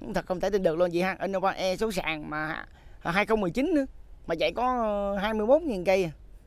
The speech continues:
Đúng là xe chạy lướt luôn anh chị ha. Cái này gọi là xe chạy lướt luôn á. Số sàn mà chạy hai mươi mốt ngàn cây là cực kỳ hiếm luôn anh chị ha. Cực kỳ hiếm luôn. Đó, xe đẹp quá trời luôn không? Xe mang biển Sài Gòn luôn anh chị. Biển Sài Gòn sẵn luôn. Anh chị nói Sài Gòn thì đỡ tốn được hai mươi triệu phí biển số luôn anh chị.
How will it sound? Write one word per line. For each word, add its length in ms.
Đúng 220
là 80
xe 140
chạy 160
lướt 240
luôn 160
anh 80
chị 140
ha. 140
Cái 120
này 100
gọi 220
là 60
xe 140
chạy 140
lướt 180
luôn 180
á. 60
Số 160
sàn 320
mà 60
chạy 140
hai 120
mươi 120
mốt 40
ngàn 160
cây 120
là 100
cực 160
kỳ 160
hiếm 200
luôn 100
anh 100
chị 100
ha. 140
Cực 140
kỳ 100
hiếm 220
luôn. 120
Đó, 160
xe 200
đẹp 160
quá 80
trời 200
luôn 120
không? 120
Xe 160
mang 180
biển 140
Sài 120
Gòn 260
luôn 100
anh 100
chị. 140
Biển 120
Sài 140
Gòn 160
sẵn 200
luôn. 160
Anh 160
chị 120
nói 180
Sài 120
Gòn 220
thì 100
đỡ 280
tốn 200
được 140
hai 140
mươi 100
triệu 180
phí 120
biển 160
số 220
luôn 100
anh 120
chị. 120